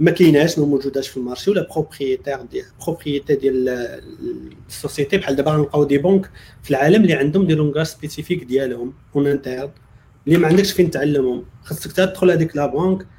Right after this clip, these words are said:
ياك، ولا ديك لانستيتيسيون، آه، لانستيتي لي، انترناسيونال، وعاد تعلم فيها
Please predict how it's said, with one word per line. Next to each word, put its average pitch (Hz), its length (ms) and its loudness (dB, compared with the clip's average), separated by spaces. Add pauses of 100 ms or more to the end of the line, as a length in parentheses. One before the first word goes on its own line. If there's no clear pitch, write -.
(260)
ياك، 180 280 -2 (280)
ولا 143 100 2
ديك 147 180 -2
لانستيتيسيون، 139 1200 -4 (220)
آه، 127 440 0
لانستيتي 156 720 0
لي، 139 400 2 (1120)
انترناسيونال، 147 800 -2
وعاد 190 220 0
تعلم 170 360 0
فيها 160 400 0